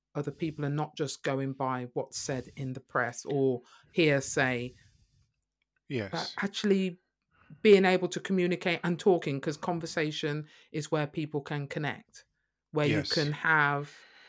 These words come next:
Speaker 1: um, 'cause you learn from other people's stories and realise, actually, oh, actually, we're the same, or, "We've had that experience," and you get to learn and appreciate and understand others. I mean, even just in this first semester of uni,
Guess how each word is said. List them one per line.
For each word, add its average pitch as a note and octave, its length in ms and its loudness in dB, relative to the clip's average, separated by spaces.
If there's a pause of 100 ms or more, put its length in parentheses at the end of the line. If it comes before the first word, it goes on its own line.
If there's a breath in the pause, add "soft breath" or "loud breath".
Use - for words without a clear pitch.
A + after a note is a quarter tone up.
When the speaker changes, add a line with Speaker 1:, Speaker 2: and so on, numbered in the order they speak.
(240 soft breath)
Speaker 1:
um, C#3 460 -2
'cause F#3 160 2
you A3+ 100 8
learn B3 220 8
from A3+ 140 4
other G#3 120 6
people's G#3+ 400 0
stories G#3 340 6
and G3 100 2
realise, G3 380 4
actually, A3+ 380 -4
oh, E4+ 220 0
actually, G#3+ 320 -4
we're A3 160 4
the A3 100 -2
same, A3 420 -4
or, F#3 160 -2
"We've C#4 220 -2
had E3 160 -4
that C3+ 140 -2
experience," - 540 -4
and F#3 220 -2
you F#3 120 -6
get A3+ 240 0
to G3+ 80 -6
learn G3 540 4 (420 soft breath)
and G3 120 4
appreciate F#3+ 600 2
and F#3+ 140 2
understand F#3 720 2
others. F#3+ 320 4
I F#3 40 2
mean, F3+ 200 0
even F#3 280 0
just F3+ 300 -4 (400 soft breath)
in F3+ 160 0
this E3 200 -2
first F3 320 2
semester F3 460 0
of D#3 120 -2
uni, F3 520 2